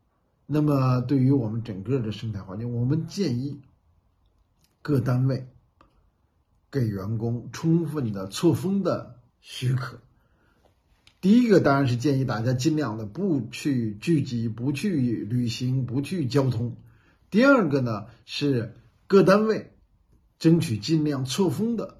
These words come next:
调整，给大家以相当的灵活性，那么使大家能够避开这个高峰。同时呢，我们希望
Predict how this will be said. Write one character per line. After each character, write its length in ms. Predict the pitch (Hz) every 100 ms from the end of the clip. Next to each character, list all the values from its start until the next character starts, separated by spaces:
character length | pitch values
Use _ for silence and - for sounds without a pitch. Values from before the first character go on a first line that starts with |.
| _
调 280 | - 120 123
整， 180 | 113 - - _ _
给 120 | 123
大 220 | 123 156 156
家 160 | 160
以 140 | 143 117
相 420 | - 196 202 196
当 300 | 196 202 180
的 120 | 120
灵 240 | 107 135
活 200 | 127 123
性， 240 | 113 120 - - _ _ _ _ _ _ _ _ _ _ _ _
那 160 | 135 143
么 380 | 139 135 131 123
使 440 | - 120 113 110 - - _ -
大 180 | 147 127
家 200 | 131 127
能 380 | 120 120 160 196
够 400 | 247 - - _ _ _ _ _ _ -
避 240 | 165 113
开 340 | - 107 104
这 160 | 104 107
个 140 | 92
高 240 | 90 95 92
峰。 300 | - 110 - _ _ _ _ _ _ _ _ _ _ -
同 180 | 185
时 220 | 208 175 202
呢， 240 | 208 196 - _ _ _ -
我 100 | 117
们 120 | 117
希 200 | 110 143
望 480 | 143 139 104 -